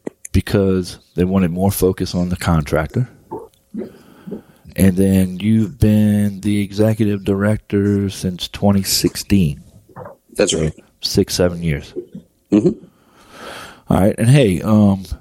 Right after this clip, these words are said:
Speaker 1: I'm just gonna put this out there for our listeners that might not know how to find you. Your website is the number four and then N A F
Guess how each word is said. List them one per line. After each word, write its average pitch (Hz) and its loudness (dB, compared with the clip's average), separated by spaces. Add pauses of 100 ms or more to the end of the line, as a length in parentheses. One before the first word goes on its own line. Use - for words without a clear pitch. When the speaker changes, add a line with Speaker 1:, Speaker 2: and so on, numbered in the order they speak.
(320)
Speaker 1:
I'm 95 0
just 95 2
gonna 87 -4
put - -4
this 87 -2
out 85 0
there 90 2
for 85 -2
our 80 4
listeners 85 0
that 76 -4
might 85 0
not 82 -4
know 85 -4
how 80 -2
to 73 -6
find 95 -2
you. 80 -2 (560)
Your 92 2
website 92 2
is 80 -4
the - -4
number 90 2
four 82 -2 (220)
and 85 -4
then 82 0 (140)
N 98 2
A 87 2
F - -2